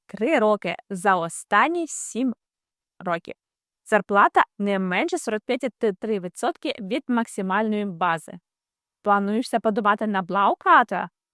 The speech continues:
у Німеччині? Залишай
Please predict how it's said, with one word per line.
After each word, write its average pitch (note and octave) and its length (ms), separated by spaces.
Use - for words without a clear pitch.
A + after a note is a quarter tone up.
у G#3+ 100
Німеччині? G#3+ 640
Залишай G3+ 880